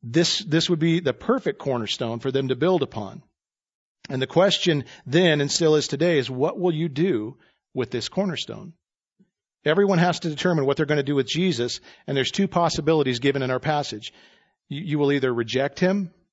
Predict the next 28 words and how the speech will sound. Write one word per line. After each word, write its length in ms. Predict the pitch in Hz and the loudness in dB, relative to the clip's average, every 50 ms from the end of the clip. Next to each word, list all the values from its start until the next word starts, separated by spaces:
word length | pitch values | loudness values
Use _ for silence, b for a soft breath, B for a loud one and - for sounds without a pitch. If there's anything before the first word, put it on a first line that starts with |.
| _ _ _ _ _ _ _ _ _ _ - | _ _ _ _ _ _ _ _ _ _ -4
or 160 | 139 131 127 | -2 -2 0
you 180 | 131 135 135 127 | -2 -2 -2 0
will 300 | 131 127 123 113 - _ _ - | 0 -2 -2 -4 -8 _ _ -4
believe 380 | 127 131 123 135 147 143 123 | -2 0 2 2 0 0 0
in 100 | 127 113 | -4 -6
him. 280 | 92 107 107 104 - - _ _ _ _ _ _ _ _ _ _ _ _ _ _ _ - | -6 -8 -10 -10 -12 -16 _ _ _ _ _ _ _ _ _ _ _ _ _ _ _ -6
Jesus 420 | 117 113 156 170 170 175 180 - 151 | -2 0 2 2 4 2 0 0 0
will 140 | 143 147 | 2 2
either 160 | 156 151 165 151 | 2 2 2 2
become 320 | 151 - - 165 147 135 | 0 2 2 2 0 2
your 240 | 127 139 151 175 190 | 2 2 2 2 2
cor-, 300 | - - 180 165 160 - | 2 2 2 2 2 0
cornerstone 800 | - - 170 175 175 170 151 - - - 135 123 123 127 127 120 B B B B B | 0 2 2 4 4 4 2 0 0 0 -2 -2 -2 -4 -6 -8 B B B B B
or 440 | - 143 156 165 165 160 156 143 b b b b b _ | -2 0 2 4 4 2 2 0 b b b b b _
a 100 | - - | -6 -4
stumbling 520 | - - - - 170 165 160 139 131 123 107 | -4 -2 0 2 2 2 2 0 0 -2 -2
block, 300 | 113 110 107 113 - - | -2 -4 -4 -4 -4 -4
which 140 | 139 - 131 | -4 -4 -4
is 100 | 117 127 | -2 -2
really 200 | 151 165 160 135 | 0 0 0 0
just 160 | 127 120 - | -2 -2 -2
something 300 | - 147 135 - 147 127 | -2 -2 -2 -2 -4 -4
that, 180 | 123 139 - | -4 -6 -4
that 160 | - 127 120 117 | -6 -6 -4 -2
gets 240 | 139 147 - - | -2 -2 -2 -2
in 80 | 143 131 | -2 -2
your 120 | 117 107 | -4 -4
way. 360 | 110 113 117 117 104 92 131 | -4 -6 -6 -6 -8 -10 -14